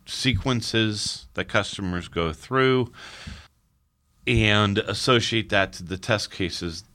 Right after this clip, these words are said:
that can validate that. Uh, going to a world of how we do continuous deployment, right? Um, sure. You could run all of your test cases in five minutes by leveraging a million dollars worth of cloud compute resources,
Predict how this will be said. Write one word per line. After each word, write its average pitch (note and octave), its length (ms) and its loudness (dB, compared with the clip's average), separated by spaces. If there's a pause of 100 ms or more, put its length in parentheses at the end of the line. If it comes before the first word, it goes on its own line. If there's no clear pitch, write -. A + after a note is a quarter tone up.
(480)
that D#2+ 580 -4 (400)
can E2+ 200 -4
validate F#2+ 500 4
that. C#3 300 -4 (1700)
Uh, B1+ 140 -12
going A2 400 2
to A2 160 2
a G2+ 80 4
world F#2+ 340 4
of F2+ 120 0
how G#2 160 4
we F2+ 100 2
do F2 160 -2
continuous F2 640 -2
deployment, A2 580 2 (960)
right? F#2 240 2 (140)
Um, E2 400 0 (140)
sure. - 300 -2 (800)
You A2 120 -4
could G2+ 160 2
run A2+ 180 6
all B2 200 6
of B2+ 120 0
your A#2+ 100 -4
test A2+ 300 -4
cases G2 400 -6
in G2 120 -6
five F#2+ 300 0
minutes E2 360 -6
by E2+ 200 4
leveraging D#2+ 600 2
a E2 40 2
million E2+ 360 2
dollars D#2+ 340 0
worth D#2+ 240 -4
of - 260 -4
cloud E2+ 320 2
compute D2 400 -6
resources, - 600 -8